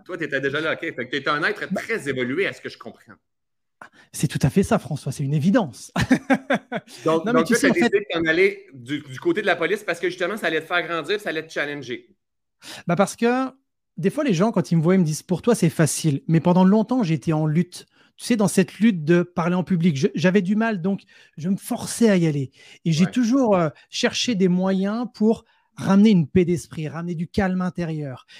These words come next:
Speaker 2: Et dans cette, euh, dans cette direction qui a été la police pour moi à un moment donné, c'était pour apprendre à me connaître.
Speaker 1: Ouais.
Speaker 2: Comment j'allais réagir face à des situations extrêmes ? Comment j'allais réagir face
Speaker 1: Ouais.
Speaker 2: à des gens qui sont dans, tu sais, dans, à, à un niveau émotionnel ?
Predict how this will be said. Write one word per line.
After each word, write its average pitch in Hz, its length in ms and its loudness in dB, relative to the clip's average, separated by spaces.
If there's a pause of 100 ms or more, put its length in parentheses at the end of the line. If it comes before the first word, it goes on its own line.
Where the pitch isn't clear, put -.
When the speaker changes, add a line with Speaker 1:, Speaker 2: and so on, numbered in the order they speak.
(220)
Speaker 2:
Et 202 100 4
dans 196 160 4
cette, - 260 0
euh, 151 220 2 (320)
dans 165 80 4
cette 160 180 4
direction 196 540 0
qui 180 100 -2
a 160 40 2
été 170 160 -2
la 156 120 2
police 175 320 0
pour 151 180 0
moi 165 160 2
à - 20 4
un 156 60 4
moment 143 220 2
donné, 170 380 2 (320)
c'était 208 260 2
pour 175 200 -6
apprendre 160 280 -8
à 151 60 -4
me 143 100 -8
connaître. 143 540 -4 (260)
Speaker 1:
Ouais. - 80 -8
Speaker 2:
Comment 240 240 4
j'allais 175 240 2
réagir 185 640 0
face - 220 -4
à 165 40 -2
des 151 80 -4
situations 170 540 0
extrêmes ? 160 480 -2
Comment 254 260 2
j'allais 185 240 4
réagir 180 480 2 (280)
face 233 320 -2
Speaker 1:
Ouais. 202 140 -16
Speaker 2:
à 170 100 4
des 196 160 2
gens 214 320 0 (260)
qui - 160 -6
sont 240 260 0
dans, 170 300 2 (300)
tu - 100 -10
sais, 247 200 2
dans, 165 280 2 (240)
à, 160 220 -4
à 156 40 2
un 160 100 6
niveau 220 380 8
émotionnel ? 214 600 2